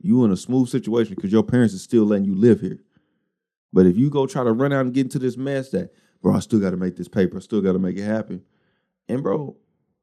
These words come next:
I'm not gonna say what he brought to me, but he came and he showed me something. I was like, "Bro, this ain't, this ain't it, bro.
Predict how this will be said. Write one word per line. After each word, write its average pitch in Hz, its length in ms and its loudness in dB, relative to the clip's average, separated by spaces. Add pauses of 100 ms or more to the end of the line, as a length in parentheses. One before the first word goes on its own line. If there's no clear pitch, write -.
(160)
I'm 185 140 0
not 123 200 0
gonna 101 120 0
say 127 160 2
what 117 160 2
he 107 160 2
brought 147 320 -2
to 135 60 -6
me, 131 100 -2
but 131 140 2
he 135 60 -4
came 180 300 0
and 156 80 -2
he 135 80 0
showed 202 300 4
me 160 80 4
something. 135 340 -4
I 143 80 -4
was 117 180 -2
like, - 180 -16
"Bro, 92 160 -2
this 107 180 -2
ain't, 87 280 -10
this 107 160 -10
ain't 98 200 0
it, 117 180 -2
bro. 104 220 -8